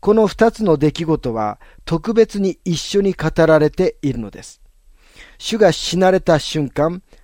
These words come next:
幕が裂けました。私たちを神様の身元に携えていってくださるのは、主の十字架による尊い死なのです。三十九節。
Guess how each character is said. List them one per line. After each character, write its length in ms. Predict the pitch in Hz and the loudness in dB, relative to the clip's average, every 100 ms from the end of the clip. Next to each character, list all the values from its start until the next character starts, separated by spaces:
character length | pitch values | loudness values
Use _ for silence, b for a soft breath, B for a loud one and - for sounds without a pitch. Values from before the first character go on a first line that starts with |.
| _ | _
幕 420 | 135 151 151 196 | -4 0 0 0
が 160 | 208 180 | 2 2
裂 220 | 175 143 | 0 -4
け 100 | 139 | -6
ま 140 | 113 104 | -8 -10
し 80 | |
た。 180 | - - _ _ b b b b | -16 -20 _ _ b b b b
私 300 | 165 165 170 | -2 0 0
た 120 | 160 | 0
ち 160 | - 160 | -2 0
を 180 | 202 185 b b | 0 -2 b b
神 260 | - 233 220 | -2 0 0
様 300 | 180 160 151 | -2 0 0
の 100 | 143 | 0
身 160 | 143 | 0
元 320 | 170 185 - | 0 0 0
に 140 | 165 147 | -2 -4
携 560 | - 147 160 175 202 | -4 -4 -4 0 2
え 40 | 196 | 2
て 200 | - 160 | 2 0
い 60 | |
っ 20 | 147 | 0
て 240 | - 151 | -4 -6
く 100 | 151 | -2
だ 120 | 156 | -2
さ 120 | - | 0
る 80 | 143 | -2
の 140 | 117 107 | -2 -6
は、 200 | 101 - b b | -6 -10 b b
主 240 | - - 226 | -12 -2 2
の 180 | 190 143 | 2 0
十 340 | - 170 190 | -2 -4 -2
字 140 | 170 | -4
架 160 | 180 175 | -2 0
に 160 | 170 170 | 0 0
よ 140 | 170 | 0
る 180 | 139 107 - | -2 -6 -12
尊 460 | - 190 185 - 180 | -2 0 0 -2 -2
い 80 | 123 | -2
死 260 | - 185 - | -6 -10 -8
な 140 | 131 | -8
の 100 | 110 | -8
で 100 | - | -14
す。 180 | - - _ _ _ _ _ _ _ _ _ _ _ _ _ B B B B B B | -20 -20 _ _ _ _ _ _ _ _ _ _ _ _ _ B B B B B B
三 220 | - 175 | -2 0
十 120 | 147 139 | 0 -2
九 160 | 156 | -2
節。 460 | 139 110 - - | -4 -8 -14 -20